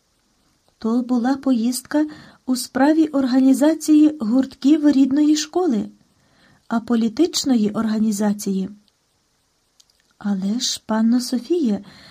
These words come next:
заперечує комісар, «прошу прийняти до відома, що за наших часів не існують аполітичні організації. Все, панно Софіє, все. І ваші кооперативи,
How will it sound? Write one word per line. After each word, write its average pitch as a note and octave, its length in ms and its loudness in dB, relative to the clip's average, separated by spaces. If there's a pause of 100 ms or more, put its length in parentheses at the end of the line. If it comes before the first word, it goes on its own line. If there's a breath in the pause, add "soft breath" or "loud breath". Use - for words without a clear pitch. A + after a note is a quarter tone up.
(180 loud breath)
заперечує A#3+ 720 0
комісар, C#4+ 580 -2 (960)
«прошу A3 420 -2
прийняти C4+ 560 2
до A#3 140 0
відома, B3+ 520 0 (380 loud breath)
що - 440 -4
за A3+ 240 0
наших C#4+ 480 -2
часів B3 500 -2 (280 loud breath)
не B3+ 140 4
існують C4+ 800 0
аполітичні A#3+ 920 -2
організації. B3 920 -2 (720)
Все, A3+ 400 -4
панно A#3+ 320 0
Софіє, A3+ 440 -2
все. G#3+ 380 -4 (760 soft breath)
І C4+ 280 6
ваші C#4+ 460 2
кооперативи, C4+ 960 0